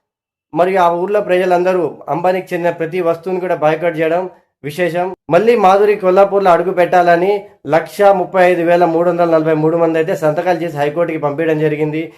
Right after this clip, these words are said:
ఇరవై నాలుగు గంటలు దీని యొక్క నిర్ణయం అనేది వస్తుంది. మహాదేవికి ఉన్న హెల్త్ ఇష్యూస్ తొలగిపోయి మళ్ళీ ఆ ఊర్లో అడుగు పెట్టాలని కోరుకుందాం.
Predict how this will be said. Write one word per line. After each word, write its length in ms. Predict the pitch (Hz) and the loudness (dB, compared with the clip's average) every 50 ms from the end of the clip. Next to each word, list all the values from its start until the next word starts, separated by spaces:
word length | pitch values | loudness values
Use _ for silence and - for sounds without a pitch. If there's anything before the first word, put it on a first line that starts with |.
| _ _ _ - | _ _ _ -2
ఇరవై 180 | 147 170 185 | 0 2 4
నాలుగు 240 | 185 180 180 175 160 | 4 4 4 4 2
గంటలు 260 | 170 170 170 185 185 | 0 0 0 0 -2
దీని 200 | 180 170 165 160 | -2 -2 0 0
యొక్క 160 | 165 147 156 147 | 0 -2 0 -2
నిర్ణయం 300 | 147 147 151 170 170 165 | 0 0 0 0 0 0
అనేది 280 | 160 160 160 160 156 | 0 0 0 0 -2
వస్తుంది. 420 | 139 135 - - 160 156 156 160 165 170 - _ _ - | -2 -4 -6 -6 -4 -4 -4 -4 -6 -8 -14 _ _ -8
మహాదేవికి 560 | 139 151 190 214 214 220 214 220 220 214 202 | -4 0 0 2 4 6 6 6 4 2 0
ఉన్న 140 | 196 196 180 | 0 0 0
హెల్త్ 280 | 160 165 175 180 208 202 | 2 0 0 0 0 -4
ఇష్యూస్ 400 | 185 175 - 185 185 180 170 180 165 156 | -4 -4 -4 -4 -4 -4 -4 -4 -6 -2
తొలగిపోయి 580 | 160 156 160 175 185 170 170 175 170 170 180 185 185 _ _ _ _ - | -2 -2 -2 -2 -4 -4 -4 -4 -4 -4 -6 -6 -8 _ _ _ _ -2
మళ్ళీ 320 | 135 156 170 196 208 208 190 165 151 - - _ _ _ _ - 127 | 0 0 2 4 4 2 2 2 -2 -8 -14 _ _ _ _ -8 -4
ఆ 80 | 139 | -2
ఊర్లో 260 | 147 160 175 180 180 | -2 -2 0 0 0
అడుగు 200 | 165 160 170 175 | 0 0 0 -4
పెట్టాలని 440 | 165 165 160 170 170 170 170 165 156 | -6 -4 -2 0 0 0 0 -2 -4
కోరుకుందాం. 600 | - 156 160 160 165 156 165 160 160 160 160 160 | -4 -2 -2 -2 -2 -4 -6 -4 -4 -4 -4 -4